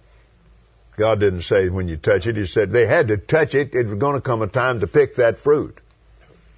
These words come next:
But she was deceived. The devil had, was working on her mind then. Had they waited,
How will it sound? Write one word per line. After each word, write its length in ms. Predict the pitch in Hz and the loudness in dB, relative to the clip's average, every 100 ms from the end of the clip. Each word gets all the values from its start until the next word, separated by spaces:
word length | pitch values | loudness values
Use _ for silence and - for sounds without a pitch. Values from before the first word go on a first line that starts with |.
| _ _ _ _ _ _ _ _ _ _ - | _ _ _ _ _ _ _ _ _ _ -8
But 120 | 110 | -6
she 160 | - 143 | -4 -4
was 160 | 107 | -4
deceived. 420 | 98 113 - - 107 _ _ _ _ _ _ - | -6 -10 -10 -12 -14 _ _ _ _ _ _ -10
The 100 | 101 | -2
devil 280 | 104 98 92 | 0 0 -2
had, 240 | 95 85 - _ _ _ _ _ _ _ _ _ _ _ - | -2 -4 -12 _ _ _ _ _ _ _ _ _ _ _ -12
was 180 | 107 92 | -6 0
working 280 | 117 113 104 | 0 0 -2
on 140 | 101 | -4
her 80 | 90 | -4
mind 400 | 104 143 127 120 | -2 -2 -2 -2
then. 300 | 160 123 85 - _ _ _ _ _ _ _ _ _ _ _ _ _ _ _ _ - | -2 -4 -6 -18 _ _ _ _ _ _ _ _ _ _ _ _ _ _ _ _ -14
Had 440 | - 143 143 127 | -6 0 2 4
they 200 | 135 131 | 4 4
waited, 520 | 120 135 160 170 165 | 4 4 4 2 0